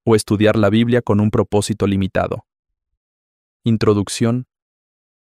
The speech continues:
Lea el Salmo ciento diecinueve, uno al dieciséis. ¿Qué nos dice este pasaje acerca de la Biblia? Dios, el creador del mundo, ha hablado.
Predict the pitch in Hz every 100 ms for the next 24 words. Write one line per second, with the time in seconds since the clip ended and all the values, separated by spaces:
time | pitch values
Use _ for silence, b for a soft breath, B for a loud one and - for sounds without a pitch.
0 | _ _ _ 104 107 101 - 110 107 110
1 | 117 - 104 101 104 95 - 98 101 101
2 | 113 120 _ - 123 123 127 - _ -
3 | 104 101 95 98 - 92 90 - _ _
4 | _ _ _ _ - 143 131 123 127 120
5 | 113 120 - 98 104 104 107 - 101 -
6 | 104 98 92 98 95 101 123 _ _ _
7 | _ _ _ _ _ - 107 104 113 -
8 | - _ _ - 107 98 107 98 98 107
9 | 107 101 101 101 101 101 110 _ _ -
10 | 104 98 95 95 92 90 98